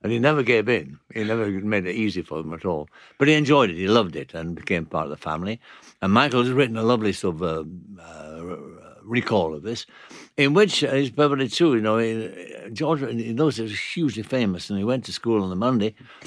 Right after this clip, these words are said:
after George had been down the weekend, and the teachers had played this game. And, "Let's tell us, children, what you did this weekend." And we went to the Zoom, um, and we went to the pictures and all that. And then Michael <laughs> said, "I played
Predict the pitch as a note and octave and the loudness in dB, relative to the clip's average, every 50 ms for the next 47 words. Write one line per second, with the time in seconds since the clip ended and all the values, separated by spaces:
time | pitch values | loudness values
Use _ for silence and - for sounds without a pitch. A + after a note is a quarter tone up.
0 | - - - F#2+ E2 - G#2 E2+ F2+ A2 G#2+ G#2 F2 F2 D#2+ E2+ D#2+ D#2 F2+ F2 | -18 -12 -10 -10 -8 -6 -6 0 2 2 2 2 2 -2 -4 -4 -4 -4 -4 -6
1 | F2 E2+ E2 E2+ F2 E2 - - F#2+ G#2 G#2+ G2 E2+ D#2+ D2+ D2+ D2 - - G2 | -6 -6 -8 -8 -10 -10 -8 -6 -4 -4 -4 -4 -4 -6 -10 -12 -12 -10 -8 -8
2 | F2 D#2 A2 - - G2 - G2 G2 F2 D#2+ E2+ - - - F#2 F2 F#2 F#2+ F2 | -8 -10 -12 -16 -16 -10 -8 -6 -6 -6 -6 -8 -10 -8 -6 -6 -6 -6 -6 -8
3 | E2 F2+ F2+ F2+ F2 F2+ F#2+ G#2 F#2+ - - - - G2 F2+ F2+ F2+ E2+ - - | -8 -10 -8 -8 -8 -8 -6 -6 -8 -8 -10 -8 -4 -4 -2 -2 -4 -6 -10 -16
4 | - - F#3+ D#3+ - - G#2 F#2+ F#2+ F#2+ F#2+ G2 F#2+ F#2+ G2 G2 F#2 - - G#2 | -20 -20 -18 -12 -8 -6 -4 -4 -2 -2 0 0 0 0 0 -2 -4 -6 -8 -8
5 | F2+ D#2+ G2 F#2+ - F#2+ E2 D2 - - E2+ G#2 G2+ F#2 E2 - - - - - | -6 -6 -6 -6 -6 -6 -6 -8 -8 -8 -6 -4 -4 -4 -6 -8 -10 -12 -12 -10
6 | - - - - - - - G2+ F2+ F#2+ G#2 G2+ E2+ F#2 G2 F#2 E2+ G2 G2 F2+ | -10 -10 -8 -6 -6 -4 -4 -2 -2 0 -2 -2 -4 -4 -6 -4 -2 0 0 0
7 | F2+ F2+ E2+ E2 E2+ F2 E2+ E2+ D#2 D2+ D2 D#2 D#2+ E2 E2 F#2+ - - - E2+ | 0 -2 -6 -8 -8 -10 -8 -8 -10 -10 -8 -8 -6 -6 -6 -6 -8 -10 -12 -12
8 | D#2+ - - F2 D2 - - F2 E2 D#2 E2+ E2 E2 D2+ D#2 E2 E2 D#2+ E2 E2 | -12 -10 -10 -10 -10 -10 -12 -12 -10 -10 -8 -8 -8 -8 -8 -8 -8 -10 -10 -12
9 | E2 D#2 D#2+ F2 F2 F#2 F#2+ F#2 - - F#2 - - G2+ A#2+ - C4+ - A#2 A#2+ | -12 -12 -12 -10 -8 -8 -8 -8 -10 -12 -14 -10 -4 -2 0 0 0 0 0 0
10 | G#2+ - - - - - - - - - _ B2+ A2 - - B2 A#2+ A#2 G#2 G2 | -2 -2 -2 -6 -12 -10 -10 -10 -12 -6 _ -4 -4 -2 -2 0 0 0 0 -2